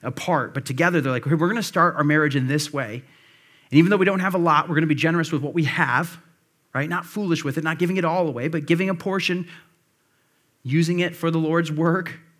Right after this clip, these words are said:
What I've seen is that generosity then just continues and grows. And then as the standard of living increases, then they have more and more capability to be more and more generous. It just, it just sort of builds. So I would just encourage you is, like,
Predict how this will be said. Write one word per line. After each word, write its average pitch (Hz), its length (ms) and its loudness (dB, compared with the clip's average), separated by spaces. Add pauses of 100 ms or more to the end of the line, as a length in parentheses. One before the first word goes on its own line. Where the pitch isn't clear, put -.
(680)
What 147 140 0
I've 147 100 2
seen 202 300 -2
is 143 80 2
that 143 160 -2
generosity 156 560 0
then 147 160 0
just 139 160 -2
continues 151 500 -2
and 123 80 -8
grows. 117 440 -10 (680)
And 135 80 2
then 160 140 4
as 160 140 0
the 147 80 -2
standard 170 360 0
of 143 120 -2
living 165 260 2
increases, 143 460 -2
then 156 120 2
they 160 80 2
have 147 200 0
more 160 240 2
and 147 100 2
more 143 160 0
capability 147 640 -2
to 135 120 -8
be 151 180 -2
more 143 280 -4
and - 80 -10
more 135 220 -4
generous. 135 420 -6
It 120 80 -12
just, 147 320 -6
it 147 60 -2
just 156 240 -6
sort 139 140 -6
of - 140 -10
builds. 139 440 -6 (320)
So 160 120 0
I 160 40 4
would 196 100 2
just 170 200 0
encourage 165 440 -2
you 147 100 0
is, 139 120 -2
like, 135 200 -2